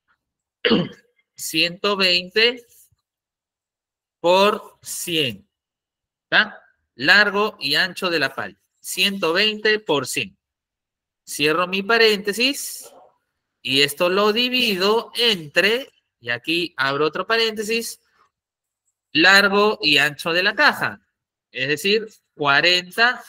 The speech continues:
por treinta. Entre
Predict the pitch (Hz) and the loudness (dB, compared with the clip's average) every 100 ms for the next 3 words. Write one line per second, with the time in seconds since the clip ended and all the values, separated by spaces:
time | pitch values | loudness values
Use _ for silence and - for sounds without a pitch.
0 | - 151 135 - 160 156 127 107 _ _ | -4 -2 0 0 2 2 0 -10 _ _
1 | _ _ _ _ _ _ _ _ _ _ | _ _ _ _ _ _ _ _ _ _
2 | _ _ _ - 202 190 190 196 196 - | _ _ _ -2 -2 -2 -2 -2 -4 -10